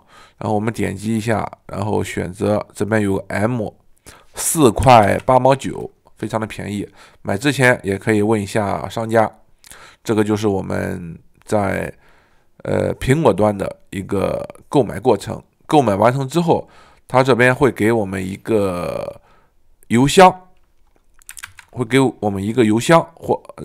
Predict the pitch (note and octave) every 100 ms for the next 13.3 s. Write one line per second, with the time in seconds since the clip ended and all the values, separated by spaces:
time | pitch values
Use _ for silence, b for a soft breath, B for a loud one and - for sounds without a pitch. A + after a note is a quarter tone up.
0 | - G#2+ B2+ D#3 A#2+ B2+ A2+ G#2 A#2+ C3
1 | B2+ A2 G2 G2 D#2+ C3+ A#2 F2+ - -
2 | B2+ A2+ A2+ G#2 G2 G2 A#2+ - - G2+
3 | G2 G#2+ G#2 F#2 - - b b b -
4 | A#2+ F3+ G#3 B2 - _ - b b -
5 | G#2 G#2 G2+ G#2 C#3+ D3+ A2+ - D#3+ D#3
6 | - - - B2+ A2+ G2+ A#2 E3 B2 F2+
7 | D3 G2+ - - B2 C#3+ G2 C2+ A#1 b
8 | b b - C#3 A#2+ G#2+ D#3 E3 D#3+ D3+
9 | G#2 G2 G#2+ - C#3+ A#2+ F#2+ F#2 F2 G2
10 | A2+ A2+ G#2 G2 F#2 B2+ C3 C#3 C#3+ C3+
11 | B2 - _ C3 C#3+ C#3+ C#3 - - A2+
12 | - - - G2 G2 - B2 G#2 G2 B2+
13 | C3+ G#2 -